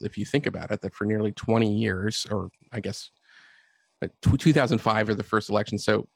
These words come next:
you know, sixteen years or something, or tw-, seventeen years, Iraq has had an expectation that they will elect, you know, their, the ruling parties, and then, and it,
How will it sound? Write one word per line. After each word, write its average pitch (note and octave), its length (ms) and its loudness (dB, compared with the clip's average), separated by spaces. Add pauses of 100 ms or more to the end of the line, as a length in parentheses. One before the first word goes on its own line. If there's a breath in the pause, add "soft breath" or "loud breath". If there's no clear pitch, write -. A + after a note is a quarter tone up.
(160)
you A#2 120 2
know, F#2 280 -6 (340)
sixteen C3+ 560 0
years G#2 400 2
or F#2+ 60 -6
something, F2+ 400 -6
or F2 140 -12 (100)
tw-, - 320 -4
seventeen B2+ 440 0
years, A2+ 420 2 (840 loud breath)
Iraq D3+ 440 4
has D3 180 2
had C3+ 200 2
an C3+ 100 2
expectation A2+ 680 -2
that A2 160 0
they G#2+ 140 0
will G#2+ 480 0
elect, A2 480 -2 (480)
you A2+ 120 0
know, G#2+ 380 -2
their, A2 320 -2 (320)
the G#2+ 100 -2
ruling A#2+ 380 4
parties, B2+ 460 -2
and G#2 100 0
then, G#2 300 0
and G#2+ 120 -2
it, G#2 140 0